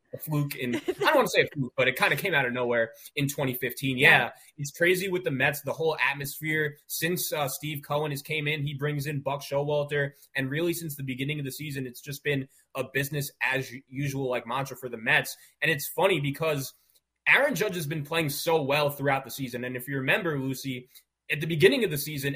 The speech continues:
Speaker 1: Aaron Judge found himself in a little bit of controversy. He turned down the Yankees offer. Um, they lowballed him a little bit. They, they gave him not much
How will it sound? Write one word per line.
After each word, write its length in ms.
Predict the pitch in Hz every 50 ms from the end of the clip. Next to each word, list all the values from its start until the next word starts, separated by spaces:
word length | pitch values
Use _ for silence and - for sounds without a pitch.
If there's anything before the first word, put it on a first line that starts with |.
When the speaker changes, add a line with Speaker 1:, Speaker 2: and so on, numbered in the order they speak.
| - 170
Speaker 1:
Aaron 220 | 175 196 220 185
Judge 200 | 147 175 156 139
found 220 | - 165 151 147
himself 320 | 139 135 - 160 139 131 -
in 60 | 143
a 40 | 135
little 200 | 139 139 139 135
bit 80 | 127
of 80 | 123 123
controversy. 800 | - 135 131 123 - 120 117 127 123 123 123 - 131 123 120 - - _ _
He 180 | - 170 180
turned 320 | 143 - 185 180 180 160 139
down 440 | 151 151 151 156 156 151 151 147 - _ _ _ -
the 80 | 143
Yankees 360 | 147 151 156 143 160 156 127
offer. 480 | 139 139 139 135 - 135 131 127 127 - 143
Um, 220 | 139 131 127 131 - - - 147
they 100 | 196 247
lowballed 420 | 254 277 285 294 262 220 180 156
him 80 | 147 143
a 60 | 139
little 220 | 131 131 131 127
bit. 320 | 120 123 123 123 113 - -
They, 240 | 139 143 139 139 - _ _ - - -
they 120 | - 147 147
gave 200 | 156 175 190 185
him 140 | 180 175
not 180 | 165 165 180 180
much 280 | 185 175 - - -